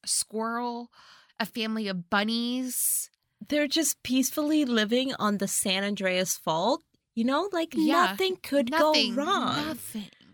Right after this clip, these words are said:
Speaker 2: Girl.
Speaker 1: It goes wrong.
Speaker 2: <laughs>
Speaker 1: It goes wrong.
Speaker 2: It goes so wrong. So there's an earthquake. And listen, I made it this far in the movie kind of just, just casually watching the movie.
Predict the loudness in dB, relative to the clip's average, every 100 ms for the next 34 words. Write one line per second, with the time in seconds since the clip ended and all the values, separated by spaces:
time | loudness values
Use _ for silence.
0 | -20 _ _ _ 0 2 2 0 -6 -12
1 | _ _ -10 -8 -8 -8 -6 -6 -4 -6
2 | -6 -10 -18 -18 -18 -6 -4 -2 -4 -4
3 | -4 -4 -2 -2 -2 -2 -4 -2 -2 -2
4 | 0 0 0 0 -2 -14 -18 -18 -16 -16
5 | -4 0 0 2 2 2 2 0 0 0
6 | -2 -8 -6 -6 -8 -14 -20 -20 -20 _
7 | 0 0 0 -2 -6 -10 _ _ _ -2
8 | 2 2 2 -2 -4 -6 _ _ _ -4
9 | 0 2 2 0 -2 -4 0 2 2 4
10 | 2 0 -2 -2 0 2 2 0 -2 -2
11 | -2 -2 0 -2 -2 -4 -2 0 -2 -2
12 | 0 2 0 -4 -8 -14 _ _ -12 -6
13 | -6 -6 -4 0 0 0 -2 -2 -2 2
14 | 0 0 -2 -2 -2 -4 -6 -8 -8